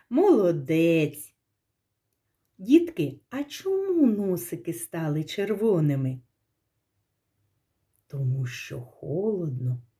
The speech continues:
і морозно. Молодці, ви уважні були, і уважний був наш ведмедик.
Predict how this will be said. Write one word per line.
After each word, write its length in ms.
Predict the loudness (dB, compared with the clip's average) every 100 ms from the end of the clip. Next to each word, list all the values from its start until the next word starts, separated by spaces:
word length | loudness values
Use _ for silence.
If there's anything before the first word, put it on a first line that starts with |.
| _ _ _ _ _ _
і 160 | -6 -2
морозно. 880 | -2 -2 -2 -6 -12 -14 -16 -20 -20 _ _ _ _ _ _ _ _ _ _ _ -4
Молодці, 800 | -2 0 -2 -4 -6 -2 -2 -4 _ _ _ _ _ -10
ви 280 | -2 2 2
уважні 840 | 2 -2 -2 -2 0 -2 0 0
були, 500 | -2 -2 -2 -2 -6 _ _ _ _
і 120 | -6 -4
уважний 880 | -2 -2 -2 0 -2 2 2 2
був 240 | -2 -4 0
наш 400 | 2 0 -4 -8
ведмедик. 680 | -2 0 2 0 -4 -8